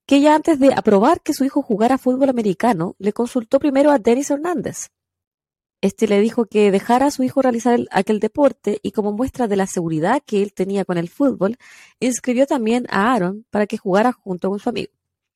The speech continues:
Porque obviamente muchas personas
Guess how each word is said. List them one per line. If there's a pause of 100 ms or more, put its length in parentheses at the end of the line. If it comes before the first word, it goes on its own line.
(560)
Porque
obviamente
muchas
personas